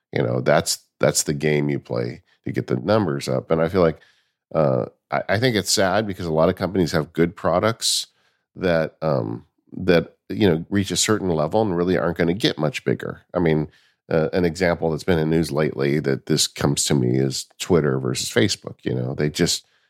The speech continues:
Twitter had a pretty good business, you know, even though it was never gonna be Facebook.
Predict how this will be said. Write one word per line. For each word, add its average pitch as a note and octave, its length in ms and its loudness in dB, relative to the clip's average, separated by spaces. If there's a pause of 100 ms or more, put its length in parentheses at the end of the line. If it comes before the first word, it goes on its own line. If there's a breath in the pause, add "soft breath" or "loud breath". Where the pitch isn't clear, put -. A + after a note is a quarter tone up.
(200)
Twitter A#2+ 280 0
had F2 220 0
a D#2 40 -2
pretty A2 320 -2
good A2+ 320 0
business, C#3+ 680 -2 (100)
you D#2+ 120 0
know, C#2 180 0
even G2+ 220 0
though G2+ 120 4
it E2+ 60 0
was F2 140 -6
never E2 280 0
gonna D#2+ 220 0
be D2+ 120 -4
Facebook. - 500 0